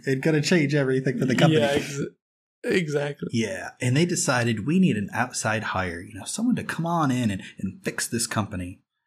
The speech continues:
Speaker 1: So they found a gentleman named Gary DeCamillo. Uh, his background, he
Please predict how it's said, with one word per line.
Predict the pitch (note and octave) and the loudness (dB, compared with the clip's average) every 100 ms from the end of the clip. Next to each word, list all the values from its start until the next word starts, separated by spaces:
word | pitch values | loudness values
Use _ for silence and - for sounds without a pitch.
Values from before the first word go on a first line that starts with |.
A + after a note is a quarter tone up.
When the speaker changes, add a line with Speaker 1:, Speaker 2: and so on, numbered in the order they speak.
| - _ _ | -20 _ _
Speaker 1:
So | - A2+ | -10 -4
they | G#2+ F#3 | 0 2
found | G#3 - - D#3 F3 F#3+ | 2 -4 0 2 2 0
a | E3+ | -2
gentleman | - D3 D#3 D#3 E3+ E3+ - | 0 0 2 0 -2 -4 -6
named | A#2 B2 B2 A#2+ A#2 - G#2+ | -2 0 2 0 -2 -4 -8
Gary | A2 B2 D#3+ F#3 F#3+ F#3+ F#3 F#3 - - - | 0 0 2 2 4 4 4 2 -8 -20 -12
DeCamillo. | A#2+ C3+ C3+ - B2 B2 G2 E2+ E2+ E2+ _ _ _ - - - _ _ - | -4 -2 -2 0 2 2 0 -2 -8 -16 _ _ _ -20 -20 -20 _ _ -20
Uh, | - - _ _ | -20 -20 _ _
his | - - D3+ C#3 - | -12 0 2 2 0
background, | A2 D3 F3+ F3 F#3 F#3 F#3 - - _ _ | 0 0 0 2 2 2 2 -2 -12 _ _
he | - D3 D3+ | -6 0 2